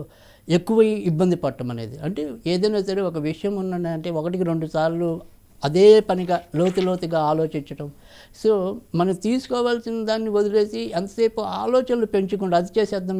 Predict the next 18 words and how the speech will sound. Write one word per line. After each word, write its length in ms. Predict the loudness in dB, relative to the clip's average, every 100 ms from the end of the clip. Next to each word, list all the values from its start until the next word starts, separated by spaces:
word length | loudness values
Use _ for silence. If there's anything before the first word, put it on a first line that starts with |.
| 0
ఇది 140 | 0 -2
చేసేద్దాం, 380 | -2 -4 -2 -2 -2
అటు 180 | 0
దూకుదాం, 340 | 0 0 0 0 0
ఇటు 120 | 2 2
దూకుదాం, 360 | 2 -2 -4 -6 -16 -6 2
ఇలా 140 | 2 2 -2
ఈ 40 | -2
రకరకాల 540 | -2 -4 -6 -4 -2 -2 0 0
ఆలోచనలతో 560 | 2 0 -2 -6 -6 -6 -6
కొంతవరకు 540 | -4 -2 -4 -2 0 0 -4 -14 0
సతమతం 460 | 2 2 -2 -2 -2 -2
అవటం 240 | -2 -2 -2
అనేది 240 | -2 -4
అయితే 160 | -4 -4 -4 -4
ఉంటుంది. 320 | -6 -8 -10 -16 -20 -6 0
తర్వాత 260 | 2 2 0
ఏ 20 | 2